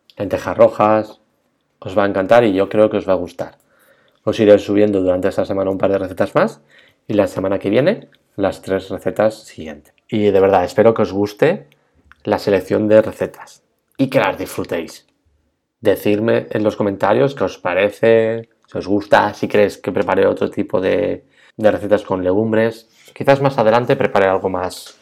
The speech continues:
tradicional, ¿no? Quizás unos guisos con legumbres, pero quizás eso más,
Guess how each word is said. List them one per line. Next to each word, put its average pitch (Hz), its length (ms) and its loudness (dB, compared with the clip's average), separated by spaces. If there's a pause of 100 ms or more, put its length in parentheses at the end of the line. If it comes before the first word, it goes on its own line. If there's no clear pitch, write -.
(100)
tradicional, 98 760 -4 (100)
¿no? - 140 -18
Quizás - 400 -12
unos 92 240 -8
guisos 117 320 -4
con 98 140 -2
legumbres, 104 560 -2 (960)
pero 113 180 -2
quizás 117 320 -4
eso 98 200 -8
más, 80 380 -14